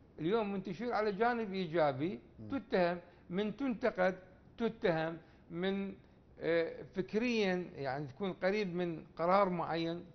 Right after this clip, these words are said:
Speaker 1: تتهم. الجمهور، يعني، حقيقة وصل إلى درجة هوسة، هاي الهوسة الف-،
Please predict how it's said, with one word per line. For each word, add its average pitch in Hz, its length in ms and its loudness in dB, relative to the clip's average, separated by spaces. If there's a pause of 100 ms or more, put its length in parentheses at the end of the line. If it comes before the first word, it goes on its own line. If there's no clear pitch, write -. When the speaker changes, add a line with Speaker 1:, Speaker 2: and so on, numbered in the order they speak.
Speaker 1:
تتهم. 165 680 0 (600)
الجمهور، 185 760 0 (460)
يعني، 151 520 -6
حقيقة 180 600 -10 (580)
وصل 175 360 -8
إلى 160 200 0
درجة 165 500 -4
هوسة، 156 440 -4
هاي 180 80 0
الهوسة 139 360 -2
الف-، 120 260 -8